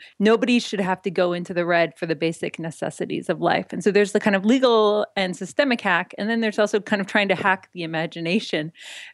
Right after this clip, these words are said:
Because the, the flip side of that, you know, there's the emancipating ourselves from debt that Thomas called attention to, the, "No, I won't pay, you know, I want to be free of this debt." But then there's, there's the other question, which is, well, then how do we, how do we provide these services?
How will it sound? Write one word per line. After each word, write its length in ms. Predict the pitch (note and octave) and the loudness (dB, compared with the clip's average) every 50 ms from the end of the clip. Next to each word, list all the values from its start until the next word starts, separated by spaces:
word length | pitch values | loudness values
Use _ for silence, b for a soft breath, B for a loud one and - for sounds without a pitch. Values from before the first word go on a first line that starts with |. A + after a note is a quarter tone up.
| _ | _
Because 260 | - A3 - B3 A3 - | -6 0 2 2 2 2
the, 120 | A3+ - - _ | -2 -4 -4 _
the 120 | - G#3+ | -4 -4
flip 220 | - - D#4 - - | 0 0 0 0 2
side 220 | - C4 G#3 G3 | 2 2 2 2
of 80 | F#3+ E3 | 2 2
that, 260 | F3 E3+ E3+ - - | 4 2 2 2 0
you 60 | F#3 | -4
know, 80 | F#3 F3+ | -2 -2
there's 160 | F#3 F3+ E3+ | -2 -2 -2
the 80 | G#3+ G3 | -2 -2
emancipating 680 | F#3+ G3 G#3+ C4+ C#4+ C4+ - G#3+ - F#3+ F3+ E3+ E3 D#3+ | -2 0 0 2 2 2 0 0 0 0 0 0 0 -2
ourselves 360 | D#3 - - E3 D#3+ D#3 - | -2 0 0 0 0 0 -2
from 200 | - E3 D#3+ D#3+ | -2 -2 -2 0
debt 260 | E3+ D#3+ D#3 - - _ - | 0 0 0 -2 -6 _ -8
that 160 | - F3+ E3+ | -6 -6 -2
Thomas 380 | - G3+ F#3+ F#3+ F3+ E3+ - | 0 0 0 0 0 -2 -4
called 220 | - - F3 E3 D#3+ | -2 -2 -2 -2 0
attention 360 | D#3 - E3 D#3+ - D#3+ - | -2 -2 -4 -4 -4 -8 -4
to, 160 | - E3+ D#3+ | -2 -2 0
the, 140 | C#3+ D#3+ D#3+ | 2 2 4
"No, 360 | E3+ F#3+ A3 A3+ G#3+ F#3+ E3 | 4 6 6 6 6 4 4
I 100 | D#3 F3 | 4 4
won't 280 | F3+ G#3 G#3 G3 - - | 4 2 2 2 -2 -2
pay, 400 | - G#3+ G3+ G3 F#3 D#3+ D3+ D#3 F3 | 0 2 2 2 2 0 -4 -6 -6
you 80 | F#3+ | -2
know, 300 | F3 F3 E3+ F3+ G#3 A3 - - | 0 0 2 2 0 -2 -4 -4
I 60 | F#3+ | -2
want 160 | F#3+ G3 F#3+ F3+ | 0 -2 -2 -2
to 60 | E3+ | -4
be 80 | F#3 | -6
free 160 | E3+ - F#3+ F#3 | -4 -2 -4 -2
of 60 | E3 | -2
this 120 | F3+ - | -4 0
debt." 220 | - B3+ B3+ B3+ - | 2 2 2 2 -2
But 100 | G3+ F3 | -4 -2
then 120 | A3 G#3+ | 0 0
there's, 260 | A#3 A#3 G#3+ G#3 - B B B B B - | 2 2 0 -2 -6 B B B B B -2
there's 160 | A3+ A3 - | -2 -2 2
the 240 | - A3+ A3 F#3+ - - | 0 0 0 0 -2 0
other 180 | B3+ C4+ E4+ F#4 | 0 2 2 0
question, 320 | - - G#3 - - G3+ | 0 0 -2 -2 -2 -4
which 140 | F#3+ F#3+ - | -4 -4 -4
is, 120 | G3+ F#3 F#3+ | -4 0 0
well, 100 | G3+ G3 | 0 0
then 160 | G#3 G#3 G3 | 0 0 -2
how 240 | - - A#3+ A#3+ B3 | -2 0 0 2 2
do 100 | B3+ A3+ | 2 0
we, 280 | A3 G#3+ G3+ G3 - B B B B B B B B _ _ - | 0 0 0 -4 -8 B B B B B B B B _ _ -2
how 280 | - B3+ B3 B3 A#3 A3 | 2 2 4 4 2 2
do 260 | F#3 A3+ A#3+ D4+ E4+ | 2 4 4 4 4
we 120 | D#4+ B3 | 4 2
provide 440 | A#3 - F#3+ E3 E3 D#3+ D3+ E3 - | 2 2 0 2 2 0 0 0 -4
these 200 | F3+ E3+ F3+ - | -6 -10 -10 -10
services? 640 | - F3+ - F3+ F3+ - - - - F#3+ - - | -10 -10 -10 -10 -14 -16 -14 -14 -14 -16 -18 -20